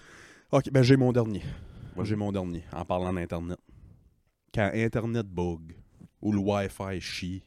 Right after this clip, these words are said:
Speaker 1: ou le, hostie, y a, y a, ça aurait dû être mon numéro un, en vrai. Maintenant que je le dis, je, je viens même moite un peu, puis hostie, la pression monte. Quand Internet bug, moi, je,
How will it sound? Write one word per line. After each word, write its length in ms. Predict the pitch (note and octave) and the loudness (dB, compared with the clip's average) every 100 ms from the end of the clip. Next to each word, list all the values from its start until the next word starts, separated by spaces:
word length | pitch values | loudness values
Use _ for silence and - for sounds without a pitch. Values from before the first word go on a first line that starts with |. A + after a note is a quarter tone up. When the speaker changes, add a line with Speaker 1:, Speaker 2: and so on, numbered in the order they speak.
| _ | _
Speaker 1:
ou 240 | F#2+ F2+ F2+ | -8 -6 -4
le, 720 | F2+ F2 E2 E2+ D#2+ D#2+ D#2+ - _ _ - | -2 -2 -2 -4 -6 -8 -10 -14 _ _ -6
hostie, 400 | - - - A2 | -6 -6 -6 -6
y 80 | A2 | -4
a, 40 | A2 F#2+ - | -4 -6 -6
y 100 | G#2+ | -8
a, 20 | - _ _ - | -10 _ _ -6
ça 160 | B2+ | -2
aurait 120 | A#2+ | 0
dû 160 | B2 B2 | 2 2
être 60 | A#2 | 4
mon 120 | G#2+ | 2
numéro 420 | G2+ F#2+ E2+ E2 | 2 0 -2 -2
un, 100 | G2+ A2 | -2 -4
en 160 | G2 | -4
vrai. 200 | F#2 G#2 A2+ | -4 -4 -4
Maintenant 300 | G2 F#2+ G#2 | -4 -2 -4
que 60 | F#2+ | -4
je 40 | |
le 60 | F2 | -4
dis, 240 | F2+ G2+ | -6 -10
je, 100 | F2+ - _ _ _ _ - | -10 -20 _ _ _ _ -14
je 40 | E2 | -6
viens 160 | F2 | -4
même 220 | F2 F2 | -2 -2
moite 300 | E2 D#2 F#2 | -2 -4 -4
un 180 | F2 F2 | -4 -6
peu, 320 | F2 F#2 F#2 F2+ | -4 0 0 -2
puis 120 | - | -6
hostie, 340 | - - - A2 F#2 - | -10 -12 -8 -6 -6 -10
la 80 | G2 | -14
pression 400 | - F#2 G#2 F#2 | -8 -6 -2 -2
monte. 340 | F2+ F#2 G2+ A#2+ - _ _ _ - - - _ _ _ _ _ _ _ - | -2 -4 -6 -10 -18 _ _ _ -20 -20 -20 _ _ _ _ _ _ _ -2
Quand 160 | A#2 A#2 | 0 2
Internet 540 | G#2+ G#2 F#2+ G2 F#2+ | 0 -2 -2 0 -2
bug, 280 | E2+ D#2+ D#2 | -2 -2 -2
moi, 120 | D#2+ | 2
je, 120 | A#2+ | 0